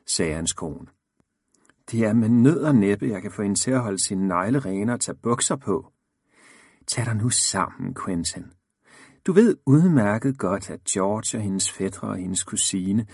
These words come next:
altid gerne vil afsted på en eller anden helt speciel sommerferie sammen." "Og opleve eventyr," grinede George, der var i voldsomt godt humør ved tanken om at skulle slutte sig til sine fætre og sin kusine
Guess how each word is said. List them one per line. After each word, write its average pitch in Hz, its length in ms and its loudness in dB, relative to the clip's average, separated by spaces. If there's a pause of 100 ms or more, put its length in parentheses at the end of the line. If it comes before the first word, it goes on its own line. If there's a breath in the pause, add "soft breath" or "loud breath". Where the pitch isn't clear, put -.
(260 loud breath)
altid 131 520 -2
gerne 98 340 0
vil 110 80 -4
afsted 101 360 -2
på 117 120 -8
en 104 160 -4
eller 101 120 -4
anden 95 260 0
helt - 280 -4
speciel - 520 -4
sommerferie 92 640 -4
sammen." 82 380 -6 (1160 soft breath)
"Og 127 180 4
opleve 135 460 4
eventyr," 135 640 4 (500 soft breath)
grinede 101 500 2 (100)
George, 101 480 0 (360 soft breath)
der - 80 -2
var 143 160 2
i 151 80 2
voldsomt 143 640 0
godt 101 200 -2
humør 110 500 0 (240 loud breath)
ved 139 80 -2
tanken 131 440 0
om 110 120 -2
at 104 60 -4
skulle 87 240 -6
slutte 95 300 -4
sig 90 180 -4
til - 160 -6
sine - 260 -8
fætre 113 400 -4
og 98 120 -10
sin - 200 -6
kusine 104 640 -2